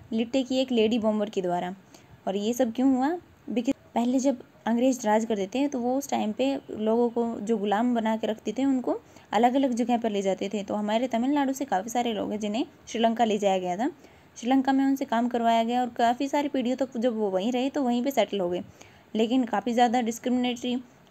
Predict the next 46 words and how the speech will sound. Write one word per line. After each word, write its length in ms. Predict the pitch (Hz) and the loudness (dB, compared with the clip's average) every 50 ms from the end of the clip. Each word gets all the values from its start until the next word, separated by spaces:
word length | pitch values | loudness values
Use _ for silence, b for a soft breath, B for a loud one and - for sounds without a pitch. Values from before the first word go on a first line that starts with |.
| _ - | _ 2
पॉलिसीज़ 400 | 220 214 214 240 240 262 240 220 | 2 4 4 2 0 -2 -2 0
लाई 280 | 220 208 190 190 196 190 | 4 6 6 6 6 4
गई 280 | 190 208 247 285 277 | 0 0 0 0 0
जिसके 320 | 269 - 226 220 - 233 208 | -2 -4 -6 -4 -2 -2 0
द्वारा, 340 | 202 202 196 196 196 196 196 214 | 2 2 2 2 2 0 -2 -4
श्रीलंका 380 | - - 226 220 220 214 233 | -6 -4 -2 -2 -2 0 0
की 80 | 240 226 | -2 0
गवर्नमेंट 320 | 196 202 185 202 226 254 | 2 2 2 2 2 0
के 100 | - 226 | -2 -2
द्वारा, 300 | 196 185 185 185 226 330 - B B B B B B B B | -2 0 0 0 0 0 -2 B B B B B B B B
इस 160 | 262 277 - 269 | -4 -2 0 2
वजह 220 | 285 226 262 285 | 2 2 2 0
से 240 | 277 277 302 311 349 - - - - - _ _ _ _ _ - _ _ _ _ - _ - - - 247 | 0 0 -2 -2 -4 -6 -10 -20 -20 -20 _ _ _ _ _ -20 _ _ _ _ -20 _ -16 -6 -2 2
वहाँ 140 | 233 226 | 2 4
पे 120 | 220 233 240 | 4 2 2
काफ़ी 220 | 233 220 226 247 | 2 2 2 2
ज़्यादा 220 | 233 233 226 233 233 | 2 2 2 2 4
टेररिस्ट 340 | 233 208 202 214 233 - 214 | 4 4 4 2 2 0 0
ग्रुप 120 | 208 196 | 0 0
बन 220 | 190 196 202 202 202 | 0 0 -2 -2 -2
गए 160 | 214 247 277 | -2 0 0
और, 120 | 269 262 - - - - - - - | 0 -2 -4 -6 -16 -20 -12 -6 -2
और 100 | 226 233 | 0 2
इन 140 | 262 277 | 4 2
सबको 240 | 294 320 277 269 302 | 2 2 0 0 0
रोकने 300 | 294 277 269 269 269 285 277 | 2 2 2 2 2 2 2
के 60 | 277 | 2
लिए 120 | 277 285 | 2 2
हमारे 220 | 277 262 262 254 254 | 2 2 2 0 0
देश 180 | 233 262 262 - | 0 -2 -2 -2
के 80 | 269 | -2
जो 100 | 247 254 | -2 -2
प्राइम 220 | 226 - 214 226 247 | -2 0 0 0 0
मिनिस्टर 280 | 254 269 262 - - 226 | 0 0 -2 -4 -6 -4
थे 60 | 254 | -2
राजीव 320 | 233 220 214 208 226 233 208 | 0 0 0 0 0 -2 0
गांधी, 240 | 208 196 202 247 | 0 -2 0 0
उन्होंने 300 | 269 277 262 262 262 269 | 0 0 0 0 0 0
काफ़ी 240 | 262 220 202 - 240 | 0 -2 -2 -2 -2
ज़्यादा 220 | 220 240 240 214 240 | -2 0 0 0 0
हेल्प 200 | 226 208 220 220 - | 0 0 -2 -4 -6
की 80 | - 202 | -8 -6
थी 140 | 196 220 214 | -4 -4 -4
उस 80 | 208 - | -2 -2
गवर्नमेंट 300 | 208 202 190 196 196 196 | -2 -2 -2 -2 -6 -4
की। 140 | - 285 | -2 -2